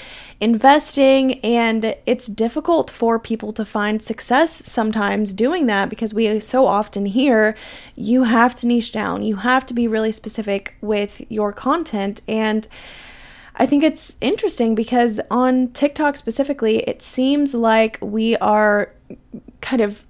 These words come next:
moving away from that. I mean, I have seen people go from zero to a million followers within six months, creating very general content that is not super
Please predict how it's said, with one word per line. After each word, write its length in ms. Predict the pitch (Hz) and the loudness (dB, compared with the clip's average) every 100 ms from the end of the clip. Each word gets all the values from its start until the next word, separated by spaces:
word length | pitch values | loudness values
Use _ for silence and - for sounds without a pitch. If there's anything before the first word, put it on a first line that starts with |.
| - - - | -20 -20 -6
moving 600 | 214 226 254 262 247 226 | 2 4 4 4 2 2
away 420 | - 196 196 190 | 0 -2 -2 -4
from 240 | 214 247 247 | -4 -4 0
that. 400 | 262 285 311 - - | 2 2 0 -4 -8
I 100 | 214 | -4
mean, 220 | 214 208 | -4 -2
I 180 | 196 214 | 0 2
have 160 | 254 247 | 0 -2
seen 240 | - 233 | -2 -2
people 720 | 220 226 220 220 208 196 190 - | -2 -6 -4 0 2 2 0 -2
go 280 | 208 214 214 | -2 2 2
from 440 | 214 214 196 196 190 - | 2 0 0 0 -4 -6
zero 400 | 190 240 254 247 | 0 4 6 4
to 160 | 240 233 | 2 -2
a 40 | |
million 360 | 220 214 214 202 | 0 0 -2 -4
followers 800 | - 262 277 208 185 180 196 - | 2 4 4 2 2 0 -2 -6
within 480 | 208 220 208 196 | -6 -4 -4 -4
six 400 | 202 - 220 220 | -6 -4 -4 -4
months, 460 | 214 233 196 202 - | -2 0 0 -4 -8
creating 540 | - - 220 240 226 208 | -12 -4 0 2 2 -2
very 460 | 190 202 208 240 | -4 -2 0 0
general 400 | 220 208 208 202 | 0 -2 0 -2
content 560 | 196 214 202 196 202 - | -2 -4 -4 -4 -6 -4
that 120 | 196 | -6
is 140 | 190 196 | -4 -6
not 380 | 202 196 190 | -4 -2 -4
super 580 | - - 196 185 185 175 | -8 -8 -6 -4 -4 -4